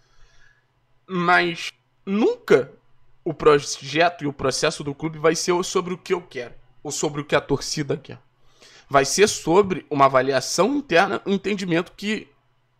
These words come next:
isso vai ser melhor feito pelo clube. Então, assim, eu preciso reconhecer, o Atlético está realizando um sonho. O Atlético vive uma janela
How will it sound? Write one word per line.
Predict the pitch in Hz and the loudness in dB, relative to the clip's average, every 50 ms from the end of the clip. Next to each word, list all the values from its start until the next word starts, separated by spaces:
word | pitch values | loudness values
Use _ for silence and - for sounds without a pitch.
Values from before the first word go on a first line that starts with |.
| _ _ _ | _ _ _
isso | - 175 190 196 - 220 | -4 -4 -4 -4 -2 0
vai | 190 214 | 2 2
ser | 202 - - 202 | 2 2 0 0
melhor | 208 202 185 202 | 2 2 0 0
feito | 220 - 208 190 - _ | 0 -4 -8 -8 -8 _
pelo | - 214 214 | -8 -8 -8
clube. | - - 208 185 170 - - - - - - - - | -8 -8 -8 -8 -8 -10 -14 -18 -20 -18 -14 -8 -6
Então, | 226 208 - 233 233 226 | -6 0 2 2 4 4
assim, | 233 226 226 - 220 170 135 - - _ _ _ _ _ _ _ _ _ _ _ _ _ _ _ _ - - _ _ - | 2 -2 -2 -4 -6 -6 -8 -10 -14 _ _ _ _ _ _ _ _ _ _ _ _ _ _ _ _ -20 -20 _ _ 0
eu | 131 - | 2 2
preciso | - - - - 208 190 208 214 | 2 0 -4 -10 -6 -4 -2 -2
reconhecer, | 226 214 - 233 240 269 - - 160 165 196 - _ - - _ _ _ _ _ _ _ - | -2 -2 -4 -6 -6 -6 -6 -6 -8 -8 -10 -14 _ -20 -20 _ _ _ _ _ _ _ -6
o | - | -4
Atlético | 123 - - - - - - - - 190 | -4 -4 -4 -6 -8 -8 -8 -10 -12 -12
está | - - 208 208 | -8 -4 -4 -2
realizando | 214 202 196 190 185 147 147 160 180 | -2 -2 -4 -4 -4 -4 -4 -4 -4
um | 220 | -6
sonho. | 240 - - - - 165 165 - _ _ _ _ _ _ _ _ | -8 -8 -8 -8 -8 -8 -10 -14 _ _ _ _ _ _ _ _
O | - 127 | -2 -2
Atlético | 123 - - 147 156 175 202 - - - 185 156 | -2 -2 0 0 0 0 0 -4 -8 -12 -12 -12
vive | - 139 131 139 170 196 208 240 | -12 -12 -10 -10 -8 -6 -4 -4
uma | 233 214 190 180 | -2 -2 -2 0
janela | 165 170 143 143 160 196 220 226 - | 0 0 0 2 2 2 2 0 -2